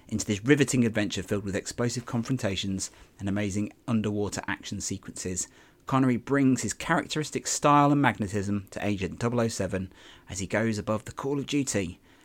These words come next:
and to the bottom of the ocean when he travels to Nassau to tra-, track down the villainous criminal Emilio Largo,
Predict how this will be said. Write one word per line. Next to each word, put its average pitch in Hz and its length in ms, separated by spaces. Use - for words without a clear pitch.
and 139 200
to - 80
the 113 80
bottom 101 200
of 107 60
the 107 100
ocean 92 440
when 95 100
he 92 60
travels 98 340
to - 120
Nassau 95 500
to - 160
tra-, - 240
track - 280
down 110 220
the 95 60
villainous 127 440
criminal 117 520
Emilio 107 400
Largo, 95 500